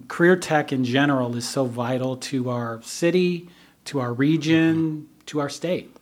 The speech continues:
Speaker 2: Right. Uh, it's about economic, uh, development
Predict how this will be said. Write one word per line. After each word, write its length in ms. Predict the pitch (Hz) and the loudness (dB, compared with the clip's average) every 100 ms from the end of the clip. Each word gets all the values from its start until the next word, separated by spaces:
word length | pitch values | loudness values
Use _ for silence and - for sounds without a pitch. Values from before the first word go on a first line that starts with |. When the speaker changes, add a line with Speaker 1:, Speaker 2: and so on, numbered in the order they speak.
| - | -18
Speaker 2:
Right. 480 | 123 127 131 127 107 - - - - | -6 0 4 4 2 -8 -20 -20 -10
Uh, 260 | - 127 120 | 2 4 4
it's 240 | - 139 156 | 4 2 6
about 360 | 147 165 - | 6 8 6
economic, 680 | 139 139 170 160 165 170 165 | 2 0 0 2 2 0 -2
uh, 200 | - 151 | -2 0
development 640 | 143 131 113 131 117 98 - | 0 2 2 2 -4 -8 -10